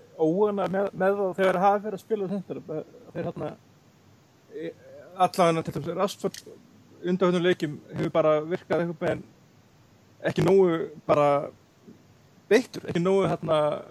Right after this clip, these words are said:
ruthless þegar hann er að klára færi. Og sér, hérna, hann Fri-, Frikki kom inn á, hérna, Lukaku gegn Leicester þegar hann var að leggja upp á báði,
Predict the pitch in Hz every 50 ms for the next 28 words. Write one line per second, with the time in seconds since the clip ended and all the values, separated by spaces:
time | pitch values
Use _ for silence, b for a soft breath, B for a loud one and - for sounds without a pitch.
0 | - - 233 - - 202 160 147 - - - - _ _ - 175 165 180 180 165
1 | 170 170 - 202 208 175 165 220 170 - - - 151 - 180 175 175 - 160 170
2 | - - _ _ _ _ _ _ - - _ - - - - 139 - - - -
3 | - - 139 190 190 - 180 - 170 170 175 185 185 151 156 160 - - 151 156
4 | 160 170 175 185 - - 180 - - - 170 165 - - _ _ _ - - -
5 | - 175 139 151 180 202 190 - - - - 135 156 160 170 180 180 - - 185
6 | - - 165 160 170 - -